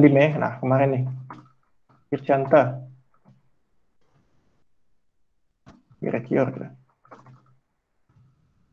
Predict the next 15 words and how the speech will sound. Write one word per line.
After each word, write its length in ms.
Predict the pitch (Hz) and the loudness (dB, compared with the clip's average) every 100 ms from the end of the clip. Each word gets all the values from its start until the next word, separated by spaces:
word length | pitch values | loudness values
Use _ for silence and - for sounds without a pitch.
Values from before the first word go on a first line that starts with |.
| _ _ _ _ _ _ _ _ _ _ | _ _ _ _ _ _ _ _ _ _
Ini 80 | 165 | -2
kan 80 | 160 | 2
ini 240 | 151 160 151 | 4 4 2
Bicanta 240 | 139 143 | 0 0
Gerekior. 400 | 139 139 131 117 - _ _ _ _ _ _ _ _ _ _ | -2 -4 -6 -6 -12 _ _ _ _ _ _ _ _ _ _
Ada 320 | 143 143 175 | 4 8 10
bisa 240 | 175 156 143 | 10 6 4
juga 240 | 139 160 | 4 4
ben, 320 | 151 156 180 - - - - - _ _ _ _ _ _ _ _ _ _ _ | 6 4 2 -6 -18 -20 -20 -20 _ _ _ _ _ _ _ _ _ _ _
ben 160 | 139 | -2
di 160 | 139 131 | 0 0
meh. 160 | 143 151 - _ _ _ _ - - - _ _ _ _ _ | -2 -6 -16 _ _ _ _ -20 -20 -20 _ _ _ _ _
Kircanta 640 | - 135 135 131 147 160 - _ _ | -16 -8 -6 -2 -2 -2 -10 _ _
directly. 480 | 143 135 131 - - - _ _ _ _ _ _ _ _ _ _ _ - - | -4 -4 -6 -6 -8 -20 _ _ _ _ _ _ _ _ _ _ _ -16 -6
Bisa, 160 | 135 | 2